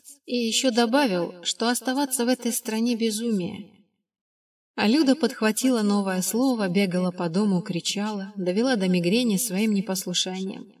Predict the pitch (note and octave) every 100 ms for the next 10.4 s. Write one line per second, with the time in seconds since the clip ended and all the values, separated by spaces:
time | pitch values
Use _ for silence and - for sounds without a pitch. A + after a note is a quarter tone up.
0 | _ _ _ _ - G3+ C#4 C4+ D#4 D#4
1 | C#4+ C4 B3 G3 G3 G3 - - _ -
2 | G#3+ G#3 G#3 G#3 - G3 G#3+ A#3+ - F3+
3 | F3+ - F#3+ F#3+ F3 F3+ E3+ F3+ F3 F3
4 | - _ _ _ _ F3+ F3 F#3 E3 D#3+
5 | E3+ E3+ G#3 B3 G#3+ B3 _ - G3+ G3+
6 | A#3+ A3+ G#3 G3 G3 F#3+ F#3+ F#3+ G#3 G#3
7 | - D#3 E3+ - F3 - E3+ - - -
8 | _ _ _ _ _ _ - A#3 C4 A3+
9 | C#4+ B3+ - A3 A3+ A#3 A3+ A3+ G#3+ A#3
10 | B3+ A3+ B3